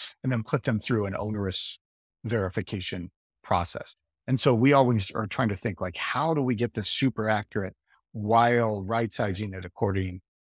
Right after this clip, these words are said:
to the treatment and the verification of this specific individual? And that expertise within healthcare has just really become uh, core to,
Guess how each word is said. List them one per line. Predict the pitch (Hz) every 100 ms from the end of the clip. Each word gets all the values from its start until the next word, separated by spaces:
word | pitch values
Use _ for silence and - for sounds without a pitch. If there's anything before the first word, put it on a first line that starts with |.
| -
to | - 123 107 101
the | 101 101 95
treatment | 85 - 123 110 110 101 92 -
and | 95
the | 92
verification | 104 101 - 98 107 95 87
of | 85
this | 123 117
specific | - - - 120 - - _ _ _ _
individual? | 135 120 101 107 98 101 92 - - - _
And | - 131 113
that | 107 113
expertise | 139 135 - 110 - 120 -
within | 107 101
healthcare | 92 101 - 107 95
has | 101
just | 95 104
really | - 101
become | 95 98 - 110 98 92 - _ _ -
uh, | 107 95 85 -
core | - 127 110 98
to, | - 98